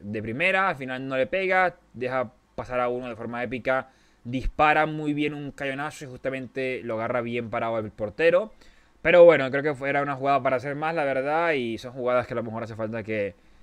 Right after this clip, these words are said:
se metan porque, porque, pues, son jugadas importantes, claras de gol. Pulisic me pareció también de los mejores hoy, un si-, siete para Pulisic, eh, generó bastante, estuvo picante, como siempre,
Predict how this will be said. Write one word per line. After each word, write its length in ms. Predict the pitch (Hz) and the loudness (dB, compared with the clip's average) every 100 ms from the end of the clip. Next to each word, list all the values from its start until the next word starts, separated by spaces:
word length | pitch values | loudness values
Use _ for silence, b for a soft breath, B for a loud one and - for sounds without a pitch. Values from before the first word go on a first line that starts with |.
| b | b
se 160 | - 110 | -8 -6
metan 340 | 113 120 139 | -6 -6 -6
porque, 680 | 117 101 95 90 85 85 78 76 | -8 -8 -10 -10 -12 -14 -16 -14
porque, 220 | 101 95 - - - - | -12 -12 -14 -20 -18 -16
pues, 160 | 98 | -14
son 80 | 104 | -10
jugadas 260 | 104 113 107 | -2 -2 -2
importantes, 560 | 95 92 87 90 - _ b b b b b - - | -6 -8 -10 -14 -18 _ b b b b b -20 -8
claras 380 | 117 113 101 95 | 0 2 2 0
de 80 | 95 | 0
gol. 240 | 95 90 - - - b b b b b | 0 -4 -10 -16 -16 b b b b b
Pulisic 340 | 196 262 247 240 | 4 6 4 0
me 60 | 220 | 0
pareció 220 | 180 196 | 0 2
también 240 | 220 226 | -2 0
de 60 | 214 | 4
los 120 | 202 | 4
mejores 360 | 180 170 202 196 | 2 4 6 6
hoy, 300 | 214 240 214 | 4 2 0
un 140 | 175 | -6
si-, 200 | 165 185 | -8 -10
siete 420 | 147 - - 175 | -10 -14 -10 -6
para 220 | 156 143 131 | 0 0 0
Pulisic, 460 | 175 196 214 - | -4 -6 -6 -6
eh, 340 | 139 131 131 127 | -4 -2 -2 0
generó 340 | 135 131 143 | 0 2 2
bastante, 720 | 156 175 190 220 233 233 233 220 | 2 2 4 2 2 4 4 4
estuvo 320 | - 175 160 | 2 4 4
picante, 500 | 151 127 165 185 180 | 4 2 4 4 0
como 200 | 170 131 | -4 -4
siempre, 420 | 139 135 143 135 | -4 -2 0 0